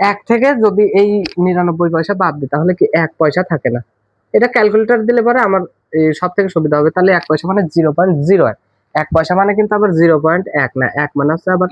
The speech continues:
দশ পয়সা, এটা জিরো পয়েন্ট জিরো ওয়ান, এটা হচ্ছে এক পয়সা।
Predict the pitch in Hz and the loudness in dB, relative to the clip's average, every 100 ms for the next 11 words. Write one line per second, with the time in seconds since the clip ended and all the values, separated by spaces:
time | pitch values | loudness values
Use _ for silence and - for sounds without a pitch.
0 | - _ 160 139 120 - 110 113 107 85 | -8 _ -2 0 -2 -4 -4 -4 -6 -8
1 | _ _ _ _ _ _ 135 143 151 139 | _ _ _ _ _ _ -2 0 0 0
2 | 175 202 170 220 165 127 127 - _ _ | 0 0 2 2 2 0 -2 -4 _ _
3 | _ _ _ - 151 170 - 220 - 147 | _ _ _ -6 -2 -2 -2 -2 -2 -2
4 | 135 127 117 120 | -4 -4 -4 -4